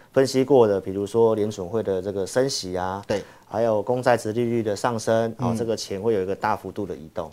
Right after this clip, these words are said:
Speaker 2: 是。
Speaker 1: 所以其实您刚刚提到没有错，重要的是外资啊，因为当然持股比高，他们的钱也比较雄厚。
Speaker 2: 嗯。
Speaker 1: 所以如果说我们台湾股民去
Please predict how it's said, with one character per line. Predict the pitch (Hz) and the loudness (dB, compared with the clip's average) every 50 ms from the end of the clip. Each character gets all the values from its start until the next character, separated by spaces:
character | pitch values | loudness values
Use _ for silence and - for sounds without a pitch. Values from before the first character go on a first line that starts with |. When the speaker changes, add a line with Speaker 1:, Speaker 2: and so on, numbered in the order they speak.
| - - | -16 -16
Speaker 2:
是。 | - - 107 85 73 | -12 -10 -10 -4 0
Speaker 1:
所 | - 170 | 4 4
以 | 170 | 4
其 | 139 - 151 | 4 2 -2
实 | 151 143 135 131 | -2 0 0 0
您 | 117 110 | 0 0
刚 | 110 127 | 0 0
刚 | 131 135 | 0 -2
提 | 123 - 107 | -2 -4 -2
到 | 107 117 113 | 0 0 0
没 | 110 117 | 0 0
有 | 123 107 | -2 -2
错， | 98 - 120 107 | -2 -2 -4 -4
重 | 95 - 147 131 123 | -2 -2 -2 -2 0
要 | 127 127 120 | 0 0 0
的 | 113 107 | 0 -2
是 | 98 - - 113 113 104 | -4 -6 -6 -6 -6 -4
外 | 101 104 107 95 82 | -2 -2 -2 -4 -4
资 | - - - 90 92 82 | -8 -12 -14 -12 -10 -8
啊， | 71 80 82 | -8 -8 -6
因 | 98 | -4
为 | 113 113 | -4 -4
当 | 104 113 113 | -2 -4 -4
然 | 113 | -4
持 | 101 - - 98 | -6 -10 -12 -10
股 | - 95 92 | -10 -10 -10
比 | - 87 80 76 | -10 -12 -16 -10
高， | - 95 92 90 90 98 | -6 -4 -4 -4 -6 -8
他 | - 113 | -8 -8
们 | 113 107 | -8 -6
的 | 98 95 | -6 -8
钱 | 87 - - - 87 82 | -8 -10 -10 -12 -12 -12
也 | 85 82 80 | -10 -12 -12
比 | - 82 | -12 -12
较 | - - 101 98 92 | -8 -6 -4 -4 -4
雄 | 87 - - 90 85 92 | -6 -8 -10 -10 -8 -4
厚。 | 110 110 98 - - - - | -4 -4 -4 -4 -6 -12 -8
Speaker 2:
嗯。 | - 151 139 127 113 | -4 -2 -2 -2 -2
Speaker 1:
所 | 95 - 131 | 0 2 2
以 | 131 127 | 4 4
如 | 127 151 | 4 2
果 | 151 143 127 | 2 2 2
说 | 113 131 135 135 | 2 4 4 4
我 | 120 | 2
们 | 110 107 107 | 2 0 -4
台 | - 113 113 | -2 0 0
湾 | 113 120 127 | 2 0 0
股 | 117 - 101 | -2 -4 -6
民 | 95 92 92 95 | -6 -6 -6 -8
去 | 95 - - 135 120 107 98 87 | -8 -8 -6 -4 -4 -4 -6 -8